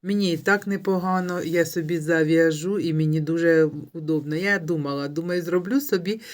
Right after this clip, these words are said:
е, чолку. Мені гарно із чолкою. От, а тоді думаю, да ну її, оце літом, ви ж понімаєте, влітку. Якби в мене не була така робота, що я на городі кругом платочку.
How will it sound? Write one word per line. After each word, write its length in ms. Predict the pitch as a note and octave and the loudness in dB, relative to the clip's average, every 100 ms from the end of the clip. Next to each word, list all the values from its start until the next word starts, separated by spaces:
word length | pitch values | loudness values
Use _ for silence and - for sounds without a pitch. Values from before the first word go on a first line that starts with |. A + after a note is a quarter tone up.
| - - - D#3+ | -16 -14 -10 -4
е, 560 | F3 F3 E3+ F3 E3+ D#3+ _ _ - | 0 2 2 2 0 -4 _ _ -6
чолку. 600 | G#3 F3 D3+ B2+ D3+ D3 B2+ _ - | 0 2 2 -2 -10 -12 -14 _ -18
Мені 400 | E3 E3+ F3 F3 | -12 -8 -6 -4
гарно 380 | E3 D#3+ D#3 D#3 | -4 -4 -2 -4
із 180 | D#3 | -4
чолкою. 600 | - A3 A#3 A3+ G3+ F#3+ F#3+ _ - - - - - | 0 4 4 2 2 2 -4 _ -20 -20 -18 -18 -18
От, 280 | F3 F3 D#3+ | -12 -8 -4
а 60 | F#3+ | -4
тоді 300 | G#3+ F#3 G#3+ | -2 -4 -4
думаю, 400 | F3+ G3+ G#3 G3+ | -2 0 2 2
да 160 | G#3+ | 2
ну 140 | B3+ C#4+ | 2 2
її, 400 | A#3 G3 E3+ D#3+ | 2 0 2 2
оце 260 | D#3 F#3+ | 4 2
літом, 400 | F#3+ G#3+ G#3 E3 | 2 0 2 2
ви 80 | E3 | 0
ж 100 | F3 | -2
понімаєте, 560 | G#3+ G#3 A3+ A3 D#3+ D#3+ | -4 -4 -2 -2 4 4
влітку. 460 | D#3 D3+ D3 - | 4 0 -2 -2
Якби 300 | D3+ D#3+ D#3+ | 0 0 0
в 60 | G3 | -2
мене 260 | G#3 G3+ G3 | 0 -2 -4
не 120 | G3 | -4
була 320 | F#3+ G3 G3 | 0 2 2
така 320 | G3 F#3 F#3+ | -2 -4 -2
робота, 480 | G3 F3+ A3+ A#3 D#3+ | -2 0 -2 2 0
що 180 | - D#3+ | 2 4
я 160 | E3 | 4
на 140 | D#3+ D#3 | 4 2
городі 540 | E3 F#3+ G#3+ G3+ D#3+ | 0 2 2 4 2
кругом 420 | D#3 E3 E3 F#3 | 2 0 0 -4
платочку. 800 | - F3+ E3+ E3 C#3+ C3 - D#3 | -2 0 2 0 -4 -4 -12 -20